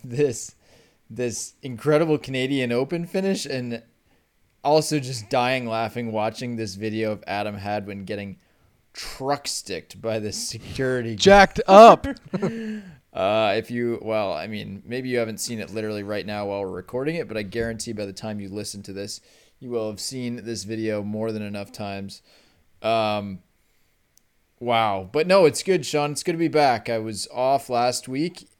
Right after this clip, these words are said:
Speaker 1: I was on family vacation in Ireland, which was amazing,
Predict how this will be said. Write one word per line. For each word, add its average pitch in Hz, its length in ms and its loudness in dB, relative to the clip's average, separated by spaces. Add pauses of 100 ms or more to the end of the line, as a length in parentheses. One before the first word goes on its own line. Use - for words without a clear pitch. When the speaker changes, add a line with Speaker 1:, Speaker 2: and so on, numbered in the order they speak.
(240)
Speaker 1:
I 90 80 -8
was 107 180 -8
on 107 200 -6
family 123 400 -6
vacation 127 580 -6
in 117 140 -8
Ireland, 143 640 -4 (400)
which - 200 -12
was 110 100 -8
amazing, 143 840 -2